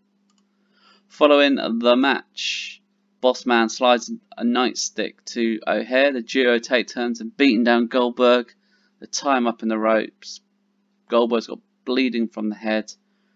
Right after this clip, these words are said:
Bischoff walks up and gets a couple of his karate kicks in, and then he celebrates with O'Haire and Bossman lifting their arms in the air in victory.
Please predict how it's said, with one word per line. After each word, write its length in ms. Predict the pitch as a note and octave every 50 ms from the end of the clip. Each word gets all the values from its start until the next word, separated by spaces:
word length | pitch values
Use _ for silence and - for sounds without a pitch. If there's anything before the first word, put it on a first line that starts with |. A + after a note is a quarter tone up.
| _ _ _ _ _ _ _ _ _ _ _ _ _ -
Bischoff 380 | - A#2+ - - A#2+ A2+ -
walks 340 | B2 A#2+ A2+ - - - -
up 280 | A#2 A2+ A2 - - A2
and 120 | G#2+ G#2
gets 220 | G2 G#2 - -
a 40 | G#2+
couple 340 | - - - A2 - A2 G#2+
of 80 | G2+ G2
his 120 | G2+ -
karate 540 | - - - A2 G#2 A2 A2+ A2 G2+ E2+ -
kicks 320 | - A#2+ G#2 G2 - -
in, 260 | A2 G#2 G#2 G2+ G2+ - _ _ _ _ _ _ _ -
and 120 | - F#2
then 80 | F#2+ F#2+
he 60 | G#2
celebrates 720 | - - - A2+ G#2+ G#2 - A2 G#2+ G#2 F2 - - -
with 100 | G2 F#2+
O'Haire 460 | G2+ G2+ F#2+ F#2+ - A2+ A2 G#2+ G#2 G2+
and 160 | G2 F#2 -
Bossman 580 | - G#2+ G2+ - - - G#2+ G#2 G2+ G2+ G2
lifting 260 | G2+ G#2+ - - G#2+ G2+
their 160 | G2 G2 G2+
arms 380 | G2+ G2 G2+ G2 F#2 - - -
in 160 | - A#2+ A#2+
the 140 | A2+ G2+ F#2+
air 220 | F#2 F2+ F2+ F2
in 220 | C2+ D#2+ F2+ F2 -
victory. 580 | - - - _ - - - - - - _